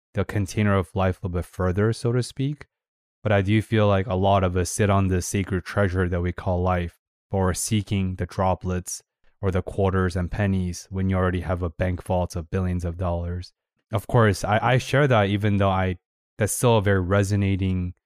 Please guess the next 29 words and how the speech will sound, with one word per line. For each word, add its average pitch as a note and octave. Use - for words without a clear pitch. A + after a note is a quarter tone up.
thought A2+
and G2
insight G2+
I've F2
had. G2+
As G2+
soon A#2+
as G#2
it G2+
came G2
back, F#2+
I F#2+
got F#2
caught F#2+
up F2+
with F#2+
S A2
E A2+
O, G#2
business, G2+
grinding, A2
the F2+
hustle, F#2+
the -
projects, G#2
the F#2
responsibilities F#2
of E2
life. F2